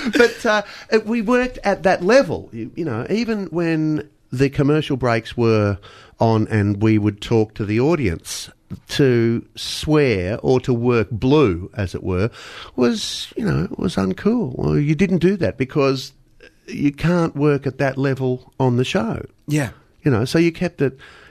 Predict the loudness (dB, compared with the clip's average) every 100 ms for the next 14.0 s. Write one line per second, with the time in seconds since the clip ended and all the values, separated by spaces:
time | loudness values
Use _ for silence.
0 | -2 0 2 2 2 0 -4 -4 -4 -2
1 | -2 0 0 -2 -4 _ -4 -2 -4 -2
2 | -4 -6 -2 -2 0 -2 -4 -6 -4 -2
3 | -2 -2 -6 -4 -2 0 0 0 0 0
4 | 0 0 -2 -4 -2 -2 -2 -4 -6 -18
5 | -10 -2 0 2 0 -2 -2 -2 -2 -2
6 | 0 0 2 0 0 0 -2 -2 -4 -6
7 | -8 -6 -6 -2 -2 -4 -4 -2 0 0
8 | 0 0 0 -2 -4 -4 -6 -12 -2 0
9 | 0 0 -4 -2 -6 -8 _ -20 _ -2
10 | 0 -2 -6 -6 -8 -6 -6 -2 -2 -4
11 | -6 -2 -2 -2 -4 -8 -12 -8 -6 -2
12 | -2 0 -2 -6 -14 _ _ _ -18 -14
13 | -4 -2 0 -2 -4 -4 -4 -2 -4